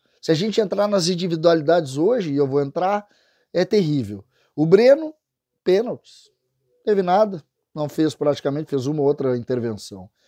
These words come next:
Rodrigo Ferreira, lamentável. Lamentável. O gol, o lance do primeiro gol, o balãozinho que ele leva, é lamentável. O Jeromel acabou sofrendo o, o segundo amarelo, a bola bate na mão, tá com o braço aberto dentro da área também.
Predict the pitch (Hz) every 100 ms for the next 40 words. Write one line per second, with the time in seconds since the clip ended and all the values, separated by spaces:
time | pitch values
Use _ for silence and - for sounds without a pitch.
0 | _ - 185 285 311 - 254 381 339 214
1 | 143 - 139 95 - _ _ _ _ 156
2 | 220 226 247 240 127 90 _ _ _ 165
3 | 190 294 349 208 269 285 226 226 208 185
4 | 185 202 190 175 180 202 190 139 147 202
5 | 196 156 110 98 _ _ _ - 196 247
6 | 220 160 110 - _ _ _ _ _ _
7 | _ _ - 151 156 147 143 165 165 151
8 | 151 180 185 165 143 156 - 147 160 165
9 | 156 131 104 - 131 127 123 117 117 -
10 | _ _ _ _ - 135 - 151 165 156
11 | 147 156 202 190 165 160 170 165 147 135
12 | 175 180 - 151 143 147 143 131 147 139
13 | 139 127 143 185 170 - 143 139 104